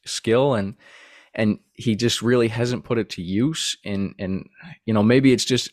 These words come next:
a situation where he shot up super quick and he hasn't really figured out how to, how to put that into use yet. But, um, yeah, someone that I thought was, was head destined for, for top ten,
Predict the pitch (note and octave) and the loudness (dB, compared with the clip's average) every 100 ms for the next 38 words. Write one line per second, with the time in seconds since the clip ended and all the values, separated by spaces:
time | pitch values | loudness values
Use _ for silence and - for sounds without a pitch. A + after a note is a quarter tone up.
0 | - - A#2+ A2+ A2 - G#2+ G#2 G2 - | -8 -4 -2 2 2 0 -2 0 0 -4
1 | - F#2+ - - G#2+ A2 - - G#2+ G2 | -10 -8 -4 0 2 2 0 -4 -4 -4
2 | - C3 - G2 F#2 G#2 G#2 G#2 G#2 A2+ | 0 -2 0 -4 -4 -2 -2 -2 0 2
3 | G#2 - A2 G#2+ A2 - G2+ G2 - G#2+ | 2 -2 -2 0 -2 -2 -4 -4 -8 -6
4 | F#2+ - G#2 A2 G2+ - G#2+ F#2 F2+ B2 | -6 -6 -4 0 -2 -2 -4 -2 -2 -4
5 | - D#3 F#3 - G2 G2+ - - - - | -2 -2 -2 -4 -8 -8 -14 -20 -20 -20
6 | _ F2+ F2+ F2 E2+ - _ _ _ _ | _ -4 -2 -2 -6 -10 _ _ _ _
7 | G2 F#2+ - B2 B2+ B2 G#2 F#2+ G#2 F#2+ | -2 -2 0 0 2 4 2 2 0 2
8 | G2 F2+ - - G2 F#2 - - _ _ | 0 -2 -6 -10 -6 -6 -6 -10 _ _
9 | _ _ _ A2 G#2 F2+ A#2 C3 - A#2 | _ _ _ -2 0 2 0 2 0 -2
10 | A2 F#2+ - G#2+ A2+ G2+ - G#2 G2+ G2 | 0 -4 -2 -4 0 -2 0 -4 -4 -6